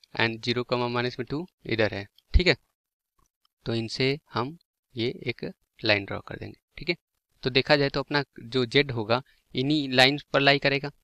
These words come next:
तो ये लाइन से एक तरह से क्या बना रहे हैं, ये देखो एक तरह से ये एक स्क्वायर बन, क्योंकि देखो ये लाइन और ये लाइन आपस में पर-, अ, पैरेलल है और ये लाइन और ये लाइन आपस में पैरेलल है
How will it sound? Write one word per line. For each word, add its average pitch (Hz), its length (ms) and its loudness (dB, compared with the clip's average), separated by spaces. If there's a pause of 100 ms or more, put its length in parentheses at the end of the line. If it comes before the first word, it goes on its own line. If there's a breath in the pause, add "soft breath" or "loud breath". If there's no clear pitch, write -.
(320)
तो 131 60 -4
ये 135 260 0
लाइन 143 340 2
से 139 80 0
एक 135 100 -2
तरह 143 120 -4
से 135 140 -10
क्या 147 200 2
बना 113 220 -2
रहे 107 160 -6
हैं, 113 80 -12 (540)
ये 135 60 4
देखो 135 400 0
एक 123 100 0
तरह 139 160 -4
से 147 400 0
ये 135 240 2
एक 131 180 0 (140)
स्क्वायर 117 360 4
बन, 107 80 -4
क्योंकि 139 280 -2
देखो 139 240 2
ये 131 280 4
लाइन 135 280 4
और 127 180 -2
ये 131 120 0
लाइन 131 200 6
आपस - 280 0
में 131 80 -4
पर-, - 400 -2
अ, 117 80 6
पैरेलल 123 540 6
है 147 140 2
और 120 160 2
ये 123 140 6
लाइन 123 240 4
और 117 60 2
ये 117 160 4
लाइन 127 220 4
आपस 123 260 -2
में 135 100 0
पैरेलल 131 380 2
है 147 80 -2